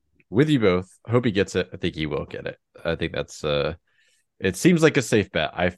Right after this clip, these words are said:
feel like this film is going to do very well.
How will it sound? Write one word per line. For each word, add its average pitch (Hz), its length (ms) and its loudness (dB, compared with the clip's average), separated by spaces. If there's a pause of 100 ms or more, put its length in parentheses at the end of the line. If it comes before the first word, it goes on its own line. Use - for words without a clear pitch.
(180)
feel 151 340 4
like 110 480 2 (1040)
this 95 580 -4
film 101 300 2
is 87 100 -6
going 87 260 -6
to - 120 -14
do 82 240 -2
very 80 260 0
well. 98 540 2